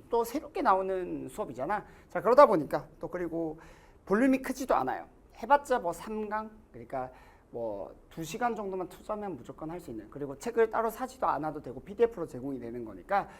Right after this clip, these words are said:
여러분 또 관심을 좀 많이 가지더라고. 현재 또 쌤이 지금 뭘 진행하고 있냐면 방학 동안,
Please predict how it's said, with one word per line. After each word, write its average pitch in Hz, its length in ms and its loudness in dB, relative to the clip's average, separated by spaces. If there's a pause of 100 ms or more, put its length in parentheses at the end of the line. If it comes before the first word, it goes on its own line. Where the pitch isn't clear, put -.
(200)
여러분 226 320 2
또 208 300 4
관심을 170 340 -4
좀 165 140 -6
많이 127 240 -4
가지더라고. - 520 -14 (220)
현재 285 300 4
또 269 120 8
쌤이 269 300 4
지금 220 280 2
뭘 180 220 6
진행하고 220 540 0
있냐면 165 420 -2 (440)
방학 208 420 2
동안, 240 320 4